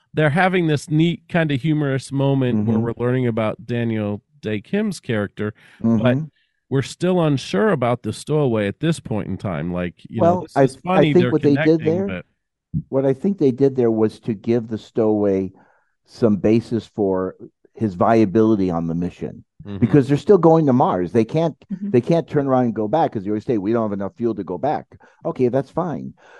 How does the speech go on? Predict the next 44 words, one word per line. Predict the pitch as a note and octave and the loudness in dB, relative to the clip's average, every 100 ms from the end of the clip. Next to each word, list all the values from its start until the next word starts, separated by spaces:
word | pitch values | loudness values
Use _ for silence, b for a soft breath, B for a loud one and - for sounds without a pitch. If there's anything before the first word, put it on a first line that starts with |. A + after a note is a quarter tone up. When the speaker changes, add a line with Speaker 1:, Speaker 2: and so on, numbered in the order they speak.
| b _ | b _
Speaker 2:
So | - C3+ | 4 6
they | B2 B2 | 8 4
have | B2 D3 - | 4 -2 0
to | C3 | 0
continue | B2+ A#2+ C3 B2 | 0 2 2 2
on | A#2 | 2
the | A2+ | 2
mission. | C3 D#3 A#2+ G2 | 0 -2 -6 -4
Well, | B2 C#3+ - _ _ | -2 -2 -6 _ _
what | G#2 C#3+ | -2 0
are | F3+ | 2
they | E3+ | 0
gonna | D#3+ C#3+ | -2 -4
do | D3+ G#3 | 0 -2
with | E3 | -2
this | G2+ - | -6 -6
guy? | F#2+ G1+ - - _ - | -8 -8 -12 -20 _ -12
Speaker 1:
Right. | G2+ G2+ - | -8 -8 -4
Speaker 2:
They | A#2+ | 2
gotta | E3 C3+ | 2 2
do | A#2 | 0
something. | - D3+ E3 F2 D#2+ | 0 0 0 -6 -8
Speaker 3:
Mm-hmm. | - E3+ D#3 | -12 -14 -6
Speaker 2:
I | C#3+ | -2
mean, | D#3+ D#3 | -2 -2
even | F3 G3 G#3 F#3 | 0 2 2 0
the | D3 | -2
great | A2 C3 E3 D#3+ | 0 0 0 -2
John | - B2 C3 C#3 B2 | -2 0 0 -2 -2
Glenn, | A#2 G#2+ F2+ C#2+ A1+ _ _ _ _ _ _ | -2 -2 -4 -8 -14 _ _ _ _ _ _
when | A#2+ A#2 | 0 0
he | G2 C#3+ D#3+ D#3 | 0 -2 -2 0
went | B2 B2 B2 | 0 0 -2
up | A#2+ B2 A#2+ | -2 -2 0
in | A2 | -4
the | G2+ | -4
space | - B2+ A#2 - | -6 -4 -4 -4
shuttle | - E2+ C2+ A1+ _ _ _ - | -6 -6 -6 -16 _ _ _ -4
at | A2+ - | -4 0
the | G#2+ | 2
age | A2 A2 | 2 2
of | G#2+ | -6
seventy-seven, | - A2+ G2+ G#2 - A2+ F#2 G#2 | 0 0 0 -6 -2 -4 -2 -8
still | - _ F3 F#3 F#3 | -10 _ 0 0 -2